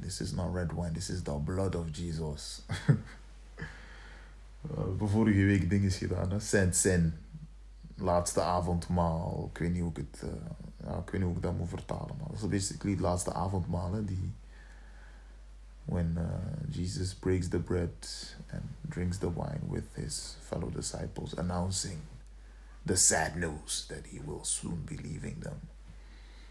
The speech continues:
En dan in church, ja, jullie doen dat waarschijnlijk ook, zij die naar church gaan. Heb je dan ook die ceremonie, hè? We hebben dat dan ook gedaan. Zoals jullie weten, church is bij mij thuis, hè. So, you know, just take the stairs.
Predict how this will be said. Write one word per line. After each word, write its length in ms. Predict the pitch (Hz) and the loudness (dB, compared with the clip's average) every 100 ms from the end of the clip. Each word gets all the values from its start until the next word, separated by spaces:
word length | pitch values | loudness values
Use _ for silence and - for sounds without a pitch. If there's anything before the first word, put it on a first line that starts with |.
| - - - - - - - - - - | -18 -18 -18 -18 -18 -16 -18 -18 -18 -12
En 140 | - 87 | 0 4
dan 160 | 85 | 6
in 120 | 82 82 | 6 4
church, 400 | 82 95 110 - | 6 6 6 2
ja, 200 | 92 95 78 73 | 2 4 2 2
jullie 220 | 87 85 | 2 2
doen 140 | 90 | 0
dat 120 | - | 0
waarschijnlijk 440 | 80 87 85 85 78 | -2 -2 -2 -2 0
ook, 220 | - - | 0 0
zij 180 | - 92 | 2 2
die 100 | 92 | 4
naar 140 | 90 | 2
church 340 | 87 - 101 - | 0 0 0 0
gaan. 220 | - 117 - - - - - - - - - - - | -6 -6 -10 -18 -18 -18 -18 -18 -18 -18 -18 -18 -8
Heb 120 | - | -6
je 140 | - 87 | 2 4
dan 180 | 82 85 | 6 4
ook 140 | 90 | 4
die 100 | 104 | 4
ceremonie, 640 | - 90 80 82 82 82 110 | 6 6 6 6 4 4 2
hè? 100 | 101 | 0
We 60 | |
hebben 200 | 87 - | -2 0
dat 160 | - - | -2 -2
dan 140 | 87 92 | -4 -4
ook 160 | - | -6
gedaan. 300 | - - 101 - - - - | -6 -4 -6 -6 -14 -18 -14
Zoals 200 | - 95 | -8 -2
jullie 180 | 87 85 | 2 6
weten, 320 | 101 95 101 | 6 6 2
church 240 | 98 98 95 | 0 0 0
is 100 | 90 | 2
bij 120 | 90 | 2
mij 160 | 92 | 2
thuis, 280 | 95 101 92 | 2 2 2
hè. 160 | 98 110 | 0 -4
So, 180 | - 98 | -4 -4
you 140 | 107 | -2
know, 120 | 107 117 | -4 -6
just 340 | - 151 - - - - - - - - | -6 -6 0 0 0 -12 -10 -12 -12 -2
take 160 | 92 | 0
the 80 | 87 | 0
stairs. 500 | - 101 101 123 - | 2 2 0 -4 -10